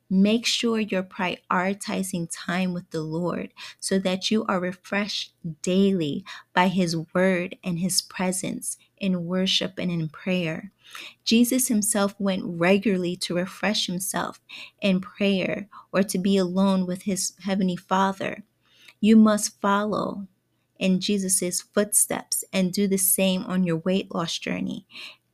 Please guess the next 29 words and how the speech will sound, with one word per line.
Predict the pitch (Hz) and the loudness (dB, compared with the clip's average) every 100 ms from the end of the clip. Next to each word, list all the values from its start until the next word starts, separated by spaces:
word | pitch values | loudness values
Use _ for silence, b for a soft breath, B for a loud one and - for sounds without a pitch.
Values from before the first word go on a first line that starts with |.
| _ | _
so | - - 190 | -6 0 2
that | 190 - - _ | 2 -2 -6 _
in | 196 190 | 0 2
order | 202 214 | 4 4
for | 220 208 | 2 0
you | 190 190 190 - | 2 2 0 -4
to | 208 | -4
not | 175 180 208 240 220 | -2 0 0 0 -4
grow | - 175 | 0 0
weary | 180 175 165 165 175 - | 2 0 0 0 -4 -4
on | 185 170 | -4 -2
your | 165 | -4
weight | 156 160 - | -4 -6 -6
loss | - 165 - | -8 -8 -8
journey, | - 165 175 - - _ B B | -8 -6 -6 -8 -12 _ B B
you | 185 185 | 2 4
must | 196 202 - 214 | 4 2 -2 -6
refresh | - 185 185 - 190 190 - | -4 -4 -4 -4 -2 -2 -4
yourself. | 190 - - - - _ B B B _ | -6 -6 -6 -8 -12 _ B B B _
That's | 180 185 214 247 | 4 4 4 -2
why | 208 | 0
in | 202 196 | 2 2
the | 175 | 0
last | 180 190 190 - | -2 -2 -4 -8
episode | - 196 190 185 - 165 160 196 _ _ _ _ _ - | -4 -4 -2 0 0 0 -2 -4 _ _ _ _ _ 0
where | 185 | 2
I | |
talk | 190 - 202 196 196 | 2 2 0 0 -4
about | 190 175 175 | 0 2 2